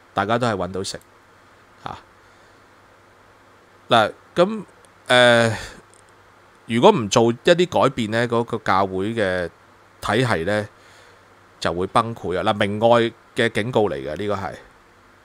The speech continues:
啊，即係呢個係明愛，頭先我講嗰個，呃，Esfa，Anton Esfa 去警告，就係話你而家根本好大鑊。本來呢，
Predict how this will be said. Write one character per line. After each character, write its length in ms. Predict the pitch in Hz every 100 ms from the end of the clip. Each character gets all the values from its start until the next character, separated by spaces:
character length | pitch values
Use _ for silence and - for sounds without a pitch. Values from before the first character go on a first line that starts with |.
| -
啊， 140 | 82
即 120 | 82
係 60 | 135
呢 100 | 131
個 140 | 120
係 40 | 104
明 260 | 95 78 87
愛， 280 | 92 92 90
頭 160 | - 92
先 160 | 131
我 140 | 117 101
講 200 | 85 107
嗰 140 | 107
個， 340 | 101 85 82 - - - - - _ _ -
呃， 280 | 87 85 80 - _ -
Esfa，Anton 960 | 92 - 117 107 107 120 120 117 107
Esfa 400 | - - 104 101
去 60 | 98
警 200 | - 82
告， 220 | 95 73 - _ _ -
就 120 | 92
係 40 |
話 120 | 87 90
你 160 | 104 - _ _ _ 85
而 40 |
家 160 | 101 123
根 180 | 135
本 140 | 127 113
好 260 | 104 107 107 _
大 160 | - 80
鑊。 160 | 85 - - - _ _ _ - - - _ _ _
本 220 | - 151
來 160 | 208 98
呢， 240 | 123 160